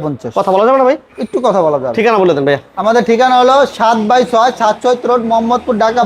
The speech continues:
Speaker 1: বারো সাত। মোহাম্মদপুর ইকবাল রোড, প্রিয়াঙ্কা কমিউনিটি সেন্টার, ঠিক পাশের গলি, ঠিক গণভবনের উল্টা পাশে। আর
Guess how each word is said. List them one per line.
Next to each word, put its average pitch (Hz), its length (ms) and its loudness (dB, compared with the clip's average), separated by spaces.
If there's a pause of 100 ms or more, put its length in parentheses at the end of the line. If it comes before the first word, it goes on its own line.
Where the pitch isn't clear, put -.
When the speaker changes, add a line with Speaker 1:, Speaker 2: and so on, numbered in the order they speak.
Speaker 1:
বারো 226 220 2
সাত। 262 140 0 (380)
মোহাম্মদপুর 240 500 0 (140)
ইকবাল 233 340 2
রোড, 277 200 2
প্রিয়াঙ্কা 240 360 0
কমিউনিটি 254 320 -2
সেন্টার, 254 240 0 (100)
ঠিক 240 120 -2 (100)
পাশের 254 300 2
গলি, 277 180 2 (280)
ঠিক 220 180 0
গণভবনের 247 600 2
উল্টা 226 260 2
পাশে। 226 220 0
আর 180 60 -2